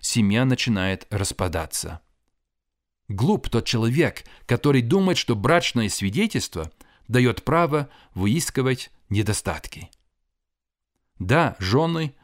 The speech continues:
вы можете добиваться того, чтобы ваши мужья вытирали ноги перед тем, как войти в дом. Например, вы можете сказать следующее.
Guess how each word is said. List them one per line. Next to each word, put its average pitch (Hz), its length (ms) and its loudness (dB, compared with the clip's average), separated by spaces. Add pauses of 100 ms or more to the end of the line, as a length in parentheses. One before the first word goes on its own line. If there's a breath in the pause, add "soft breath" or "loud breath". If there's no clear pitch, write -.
(140 soft breath)
вы 180 180 4
можете 202 480 2
добиваться 131 580 0
того, 123 260 2
чтобы 120 280 2
ваши 147 320 2
мужья 127 480 2 (160 loud breath)
вытирали 131 540 2
ноги 139 380 0
перед 113 260 0
тем, 120 180 0
как 104 200 -4
войти 113 340 0
в 113 40 -8
дом. 117 400 -6 (840)
Например, 110 540 2 (280 loud breath)
вы 113 140 2
можете 127 400 2
сказать 147 360 -2
следующее. 165 560 -8